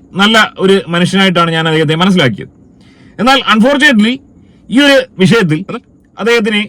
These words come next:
സപ്പോർട്ട് ചെയ്യാൻ നിവൃത്തിയില്ല. അതായത്, ആ, പാണ്ടിക്കാട് കുഞ്ഞന്റെ അവസ്ഥ നമുക്കറിയാം. അദ്ദേഹം ഒളിവിലാണ്.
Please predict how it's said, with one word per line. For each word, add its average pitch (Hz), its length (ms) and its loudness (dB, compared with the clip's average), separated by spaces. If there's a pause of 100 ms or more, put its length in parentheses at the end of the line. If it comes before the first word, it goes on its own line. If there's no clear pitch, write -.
(120)
സപ്പോർട്ട് 196 440 -4
ചെയ്യാൻ 180 220 0 (100)
നിവൃത്തിയില്ല. 135 460 -2 (1000)
അതായത്, 262 360 2 (120)
ആ, 170 240 0
പാണ്ടിക്കാട് 240 520 0
കുഞ്ഞന്റെ 262 580 0
അവസ്ഥ 226 240 -2
നമുക്കറിയാം. 214 420 -2
അദ്ദേഹം 208 320 0
ഒളിവിലാണ്. 208 480 -2